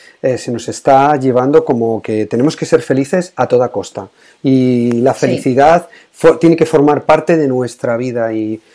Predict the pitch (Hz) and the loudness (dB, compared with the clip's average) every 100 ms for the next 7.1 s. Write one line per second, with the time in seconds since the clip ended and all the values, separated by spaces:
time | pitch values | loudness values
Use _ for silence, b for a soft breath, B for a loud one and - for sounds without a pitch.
0 | b 151 127 135 139 151 165 156 151 - | b -4 0 2 2 0 0 0 -2 -2
1 | 139 131 147 202 - 123 113 - 117 98 | -2 0 -2 -2 -4 -4 -6 -8 -10 -8
2 | 120 113 113 120 135 131 - 147 143 165 | -8 -6 -4 -4 -4 -6 -6 -6 -2 0
3 | 151 147 147 147 - 123 - 113 113 123 | 0 -4 -6 -8 -4 -2 -2 -6 -6 -4
4 | 143 156 151 156 160 - 170 160 - 175 | -2 -2 -2 -2 -4 -4 -6 -4 -2 -2
5 | 175 B B - 131 135 196 226 170 135 | -4 B B -6 2 2 2 0 -4 -4
6 | 127 123 120 113 - 113 - 147 143 120 | -6 -6 -6 -8 -10 -16 -12 -10 -8 -10
7 | 104 | -12